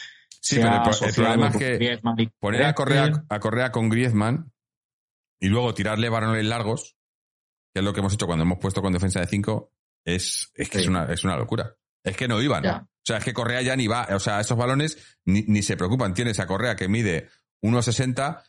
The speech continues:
Speaker 1: contra un defensa de uno noventa. Dices, o sea, es que, es que ni, ni lo intenta. No, no había, no, no ha hecho, no ha hecho mal partido. Tampoco ha hecho bueno. No ha hecho mal partido. Pero es eso, es que Correa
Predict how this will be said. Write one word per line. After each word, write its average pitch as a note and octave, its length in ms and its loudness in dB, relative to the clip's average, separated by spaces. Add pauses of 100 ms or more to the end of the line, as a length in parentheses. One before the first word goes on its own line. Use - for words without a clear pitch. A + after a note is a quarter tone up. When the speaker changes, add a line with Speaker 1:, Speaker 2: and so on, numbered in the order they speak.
(140)
Speaker 1:
contra F#2+ 340 0
un A2 160 4
defensa B2 480 0
de A2+ 80 2
uno A#2 140 4
noventa. F#2 400 2
Dices, E2 340 -2
o - 60 -4
sea, G2 160 0
es - 60 -4
que, G#2 80 -4
es F#2+ 180 -4
que G2 120 -2
ni, F#2+ 280 2 (120)
ni F#2 120 4
lo E2+ 100 2
intenta. E2+ 520 -2 (640)
No, F2+ 200 0
no F2+ 100 2
había, F2 640 -2 (680)
no, C#3 200 4
no C3 80 2
ha - 20 0
hecho, - 180 -4
no A#2 120 2
ha C#3 40 0
hecho E3 140 0
mal C#3+ 220 0
partido. F2+ 520 -2 (140)
Tampoco E2 320 -2
ha F#2 40 -2
hecho D#2 160 -2
bueno. F2 360 0 (200)
No E2+ 120 2
ha - 20 -2
hecho - 140 -2
mal G2 180 0
partido. D#2 500 -2 (200)
Pero F#2 160 0
es G2+ 80 2
eso, G#2+ 160 0
es F#2 80 -2
que A2+ 120 -4
Correa A#2 640 -2